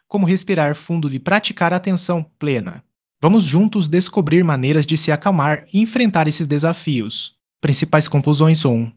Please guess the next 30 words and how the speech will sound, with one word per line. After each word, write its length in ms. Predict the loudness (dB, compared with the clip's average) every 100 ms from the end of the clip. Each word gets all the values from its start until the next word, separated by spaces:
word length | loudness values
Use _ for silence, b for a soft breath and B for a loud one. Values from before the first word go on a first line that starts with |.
| _ _ _
Você 160 | -4 0
pode 240 | 2 2
respirar 440 | 0 0 2 2
fundo 260 | 2 -2 -2
para 200 | 0 0
se 120 | 0
acalmar. 540 | -4 -2 -2 -2 -6 -12 _ _ 2
Dois. 460 | 4 4 0 -6 _ _ _
Fazer 240 | -2 -2
contagem 460 | -2 0 0 2 2
ajuda 280 | 0 0 0
a 20 |
relaxar. 680 | 0 0 -2 -2 -4 -6 -10 _ _ _
Três. 480 | 2 4 4 0 -8 _ _ -2
Imaginar 440 | 2 4 4 4
um 80 | 2
lugar 280 | 0 2 0
feliz 300 | 0 -2 0
deixa 280 | 0 0 0
a 20 |
mente 240 | 0 0
tranquila. 680 | 0 0 0 -2 -2 -4 -12 _ _ _
Quatro. 320 | -2 -2 -4 -20 _ _ _
Falar 280 | 2 4 2
com 120 | 0
alguém 240 | -2 0
de 80 | -2
confiança 560 | -2 -4 -2 -2 -2 -4
é 20 |
bom. 320 | -2 -4 -4